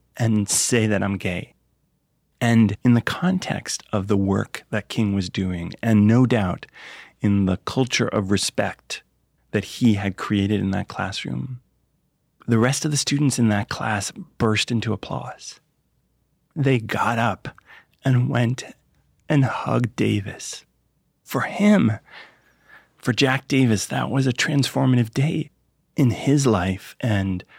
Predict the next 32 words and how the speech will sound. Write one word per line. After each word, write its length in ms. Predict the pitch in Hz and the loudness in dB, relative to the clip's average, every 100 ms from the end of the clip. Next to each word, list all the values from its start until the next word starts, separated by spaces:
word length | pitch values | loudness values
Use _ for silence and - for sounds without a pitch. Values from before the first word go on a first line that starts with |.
| _ | _
certainly 520 | - 131 113 123 123 | -4 -2 2 2 2
in 100 | 110 | 2
his 160 | 107 - | 0 -4
classmates, 840 | - 120 113 - 123 110 - - - - - - - | -6 -4 -4 -2 0 0 -2 -10 -14 -20 -20 -14 -2
and 100 | 123 | 0
of 140 | 110 | 0
course 640 | - - 190 160 110 - - | -4 0 2 4 2 0 -4
for 200 | - - | -6 -10
King. 480 | - - 90 90 - _ _ _ _ _ _ _ _ | -8 -6 -6 -8 -16 _ _ _ _ _ _ _ _
King 280 | - 135 127 | -2 2 2
told 340 | - 117 120 | 2 2 4
me 100 | 107 | 4
about 240 | 98 92 87 | 4 0 -4
that 200 | 95 95 | -6 -4
day 200 | 98 92 | -4 -4
because 460 | 92 - - 98 | -6 -6 -4 -4
for 200 | - 120 | -4 -8
him, 560 | 104 - 139 151 135 101 - _ _ _ - | -8 -4 0 2 2 0 -4 _ _ _ -6
it 160 | 113 82 | -4 0
marked 320 | 104 98 107 | 0 0 -2
a 40 | |
highlight 760 | 92 - 98 92 87 92 - - _ _ _ | -4 -2 -2 -2 -4 -8 -16 -18 _ _ _
in 280 | 117 101 98 | 2 2 2
his 400 | 117 - 117 107 | -2 -2 -2 4
nearly 400 | 113 110 107 104 | 4 4 4 0
twenty-five 720 | - - 127 113 113 117 110 | -2 -4 0 0 -2 -6 -4
years 600 | 107 104 101 98 101 - - | 0 0 0 -4 -8 -12 -4
of 240 | 120 98 95 | -2 -2 -2
being 320 | 107 101 98 | -2 0 0
a 60 | 92 | -2
history 400 | 110 - - 117 | -6 -8 -10 -12
teacher. 500 | - - - - | -12 -10 -10 -12